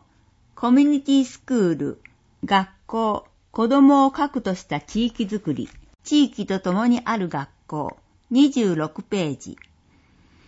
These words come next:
子どもの定期予防接種、二十七ページ。子育て支援センターだより、二十八ページ。子どもの健康情報、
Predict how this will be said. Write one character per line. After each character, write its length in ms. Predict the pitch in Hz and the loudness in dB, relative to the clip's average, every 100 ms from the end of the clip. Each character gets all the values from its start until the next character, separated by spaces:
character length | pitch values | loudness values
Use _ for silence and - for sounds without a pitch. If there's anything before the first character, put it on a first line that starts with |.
| _ _ _ | _ _ _
子 160 | - 247 | -4 0
ど 140 | 277 | 2
も 140 | 269 262 | 2 2
の 180 | 254 | 0
定 280 | 254 285 294 | -2 -4 -4
期 180 | 285 269 | -4 -2
予 140 | 277 262 | -2 0
防 220 | 262 254 | 0 -2
接 240 | 247 247 | -4 -6
種、 400 | 247 - - 156 - _ | -6 -10 -12 -12 -14 _
二 240 | 220 277 277 | 0 0 0
十 300 | 240 190 165 | 0 -2 -2
七 300 | - - 233 | -8 -14 -10
ペ 240 | - 196 | -6 -4
ー 140 | 139 123 | -4 -8
ジ。 220 | 107 - _ _ _ _ _ _ _ _ | -16 -20 _ _ _ _ _ _ _ _
子 180 | - 247 | -4 -4
育 260 | 302 294 277 | -2 -4 -4
て 120 | 285 | -6
支 180 | - 262 | -4 -2
援 200 | 269 269 | 2 0
セ 220 | - 262 | 0 -2
ン 100 | 254 | -2
タ 280 | 240 220 220 | -2 -4 -2
ー 40 | |
だ 120 | 214 | -4
よ 180 | 185 147 | -4 -6
り、 180 | 131 131 _ _ - | -8 -10 _ _ -6
二 240 | 220 277 | 0 0
十 220 | 277 214 170 | 0 -4 -4
八 360 | 139 151 - | -8 -14 -14
ペ 280 | - 220 175 | -8 -4 -2
ー 80 | 139 | -4
ジ。 220 | 123 110 _ _ _ _ _ _ _ _ | -10 -18 _ _ _ _ _ _ _ _
子 160 | 262 | -4
ど 140 | 262 285 | 2 2
も 100 | 277 | 4
の 180 | 269 269 | 2 0
健 300 | 277 285 294 - | 0 0 0 0
康 220 | 269 269 | 0 0
情 320 | 262 247 190 | -2 -4 -4
報、 400 | - 147 143 - | -6 -10 -10 -12